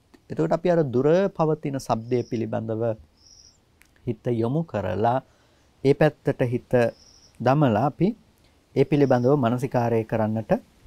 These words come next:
පටන් ගන්නවා. "සන්තිකේපි සද්දානං සද්ද නිමිත්තං මනසිකරෝති."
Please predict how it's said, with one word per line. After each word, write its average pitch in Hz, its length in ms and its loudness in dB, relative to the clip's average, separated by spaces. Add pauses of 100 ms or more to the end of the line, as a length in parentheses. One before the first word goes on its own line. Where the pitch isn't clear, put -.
(120)
පටන් 101 320 -2
ගන්නවා. 73 320 -10 (600)
"සන්තිකේපි 202 640 2
සද්දානං 156 540 2
සද්ද 139 360 -2
නිමිත්තං 135 500 0
මනසිකරෝති." 104 680 -4